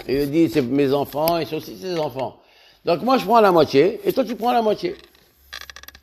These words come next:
Les filles, moi, je dis, Kaimalan, Teshuva Osa Merza.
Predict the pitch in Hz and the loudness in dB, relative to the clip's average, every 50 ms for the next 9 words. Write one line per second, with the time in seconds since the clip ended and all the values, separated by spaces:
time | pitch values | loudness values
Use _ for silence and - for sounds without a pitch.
0 | - _ _ - - - - _ - 85 - 135 151 175 185 175 160 - 175 165 | -20 _ _ -20 -20 -20 -20 _ -14 -12 -8 -4 -2 0 2 0 2 4 4 4
1 | 156 156 147 139 135 143 160 156 143 123 113 113 - - _ _ _ _ _ - | 4 4 2 0 2 2 2 2 0 -2 -4 -8 -12 -18 _ _ _ _ _ -6
2 | - 131 123 - 151 135 160 175 156 160 147 - 170 156 147 151 143 120 - - | -4 -4 -2 -2 0 4 4 4 6 4 2 2 0 0 0 -2 -4 -4 -4 -6
3 | 117 - | -6 -6